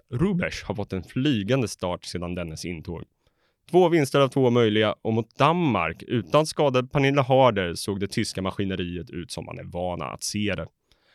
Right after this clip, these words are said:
Alexandra Popp, Marina Hegerin och Clara Bühl skrev in sig i målprotokollet när Tyskland tog en stabil tre noll-seger över dansken. Siffror som var i underkant enligt Rubesch.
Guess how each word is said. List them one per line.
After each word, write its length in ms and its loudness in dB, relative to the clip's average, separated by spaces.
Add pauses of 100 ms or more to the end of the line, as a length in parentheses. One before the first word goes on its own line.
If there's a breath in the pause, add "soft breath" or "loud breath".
(180)
Alexandra 440 4
Popp, 260 0
Marina 360 4
Hegerin 600 0
och 140 -12
Clara 320 0
Bühl 560 0
skrev 260 -2
in 140 -4
sig 100 -4
i 40 -2
målprotokollet 640 -6
när 140 -6
Tyskland 680 -6
tog 160 -6
en 80 -8
stabil 300 -8
tre 260 -4
noll-seger 640 -8
över 180 -10
dansken. 760 -2 (480)
Siffror 320 2
som 160 0
var 120 6
i 80 4
underkant 560 2
enligt 420 -6 (140)
Rubesch. 680 -2